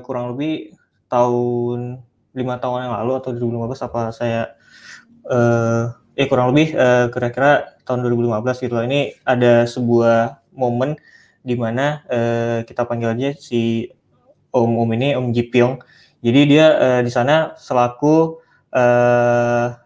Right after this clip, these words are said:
M C untuk sebuah acara, eh, Miss Universe gitu kalau nggak salah. Sebenarnya, eh, ceritanya lumayan cukup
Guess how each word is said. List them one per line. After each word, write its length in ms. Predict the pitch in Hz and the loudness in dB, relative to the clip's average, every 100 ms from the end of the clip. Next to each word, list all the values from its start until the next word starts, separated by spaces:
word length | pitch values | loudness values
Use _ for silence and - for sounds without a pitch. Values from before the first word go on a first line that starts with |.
| _ _ _ - | _ _ _ -6
M 240 | 127 113 117 | -4 -4 -10
C 560 | - - 131 147 165 160 _ _ _ | -16 -8 -2 -2 -4 -10 _ _ _
untuk 400 | - 123 135 151 | -12 -8 -6 -6
sebuah 400 | - 120 131 131 | -6 -4 -2 -2
acara, 600 | 131 123 143 143 127 123 | -2 0 2 4 2 0
eh, 20 | 120 | 0
Miss 240 | 131 139 | -2 -4
Universe 400 | 135 139 135 - | -4 -2 -2 -4
gitu 240 | 120 113 110 | -10 -8 -6
kalau 240 | 110 110 | -6 -6
nggak 80 | 117 | -6
salah. 320 | 117 107 - _ _ | -4 -4 -6 _ _
Sebenarnya, 560 | _ 123 127 147 202 - - _ _ _ _ _ _ - - | _ -2 0 4 2 2 -6 _ _ _ _ _ _ -18 -2
eh, 360 | 139 135 131 135 | 2 4 4 2
ceritanya 440 | 135 135 165 196 151 | -2 2 2 2 -2
lumayan 360 | 139 135 135 135 | -4 -4 -6 -8
cukup 320 | - 131 | -8 -8